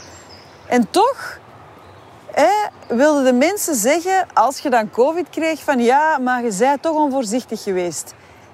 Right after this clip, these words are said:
Eigen schuld, dikke bult. Dat is eigenlijk wel straf, hè? Nu, ik herken mij er ook wel in, hoor,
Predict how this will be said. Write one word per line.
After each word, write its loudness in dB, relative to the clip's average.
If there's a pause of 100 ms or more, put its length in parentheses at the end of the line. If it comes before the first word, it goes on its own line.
(160)
Eigen 0
schuld, -4 (300)
dikke -4
bult. -6 (1080)
Dat -6
is -4
eigenlijk 0
wel 0
straf, -4
hè? -6 (1700)
Nu, 0
ik -6
herken 2
mij 2
er 2
ook -2
wel 0
in, -4
hoor, -6